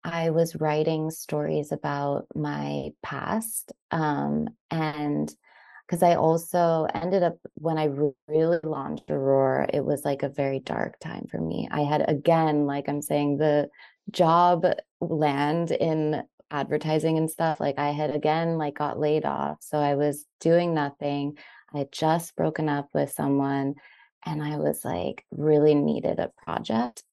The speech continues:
and so I started writing, and it was a lot of reflection on past relationships, and I always wanted Auror to be, um, a positive space, positive stories, even though I'm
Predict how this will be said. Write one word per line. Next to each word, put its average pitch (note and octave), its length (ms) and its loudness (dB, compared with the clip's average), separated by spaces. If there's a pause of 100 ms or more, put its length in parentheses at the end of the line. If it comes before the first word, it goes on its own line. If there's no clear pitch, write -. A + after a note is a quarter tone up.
and E3 260 4
so D#3+ 160 2
I D#3 140 6
started E3 760 2
writing, D#3 480 2
and D3+ 120 -2
it - 100 -8
was D3+ 140 -6
a D3 40 -4
lot D3 240 -2
of G#3 120 -4
reflection D3+ 1040 -2 (380)
on D3+ 180 0
past - 420 -6
relationships, D3+ 1000 0 (540)
and D3+ 540 4 (180)
I E3+ 120 4
always F#3+ 400 2
wanted D3+ 580 -4
Auror C#3+ 640 0
to D3+ 360 -6
be, D3 540 0 (460)
um, D2+ 640 -2 (460)
a F3 80 0
positive F#3+ 840 0
space, G3+ 560 0 (180)
positive - 500 -2
stories, F#3+ 600 2
even F3 380 4
though C#3+ 460 0
I'm D3 440 -4